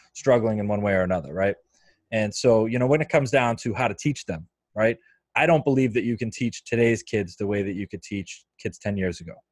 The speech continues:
You know what I mean? And, and, and in that same vein, I don't think that you can parent children in the same way that you could parent them twenty years ago or ten years ago. You've gotta parent them based on where they're at today. Like that, that kid that we talked about earlier, the one that is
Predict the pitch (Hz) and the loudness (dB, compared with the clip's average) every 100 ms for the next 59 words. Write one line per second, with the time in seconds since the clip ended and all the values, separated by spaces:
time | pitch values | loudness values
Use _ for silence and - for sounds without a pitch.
0 | _ _ _ _ _ - 123 120 120 123 | _ _ _ _ _ -4 2 2 2 0
1 | 120 127 143 139 - 143 139 143 135 123 | 0 0 0 -2 0 0 2 2 2 0
2 | - 120 107 135 117 110 113 113 98 101 | 0 -2 -2 -2 0 2 0 -2 -6 -6
3 | 110 104 - 98 87 _ - 131 123 101 | -4 -4 -4 -6 -6 _ -6 -2 0 -2
4 | - _ - 120 92 85 82 _ _ _ | -6 _ -4 0 0 -2 -10 _ _ _
5 | _ - 123 107 120 110 104 104 101 95 | _ -4 -2 0 -2 0 0 -2 -4 -4
6 | 107 101 92 95 - 101 95 87 85 82 | 0 0 -2 -8 -6 -4 -2 -4 -6 -12
7 | 85 90 101 95 90 85 82 80 - - | -12 -8 -6 -4 -4 -8 -14 -20 -20 -20
8 | _ - 143 170 127 127 117 107 104 107 | _ -6 0 0 2 -2 -2 -2 -2 -2
9 | 101 101 101 101 95 95 - 107 113 87 | -2 -4 -4 -2 0 -2 -4 -2 0 0
10 | 92 - 143 - _ _ 139 170 220 175 | -2 0 0 0 _ _ -2 0 0 2
11 | 165 160 156 139 - 127 120 120 117 123 | 2 2 4 2 2 2 4 4 6 6
12 | 107 98 92 101 117 123 123 - 113 110 | 6 2 0 0 0 2 0 0 2 2
13 | 107 - | 2 -2